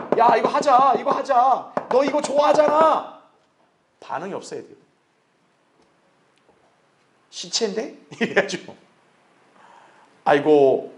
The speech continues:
죄 양반, 정영영이란 인간은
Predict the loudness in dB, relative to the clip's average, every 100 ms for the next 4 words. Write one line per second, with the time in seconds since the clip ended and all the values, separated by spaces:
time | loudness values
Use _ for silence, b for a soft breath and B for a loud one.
0 | -20 _ _ _ -6 0 4 4 4 2
1 | 2 -8 -20 _ _ _ _ _ _ _
2 | _ _ _ _ _ _ _ -12 -10 -4
3 | -2 0 2 0 -2 -4 -4 -4 -8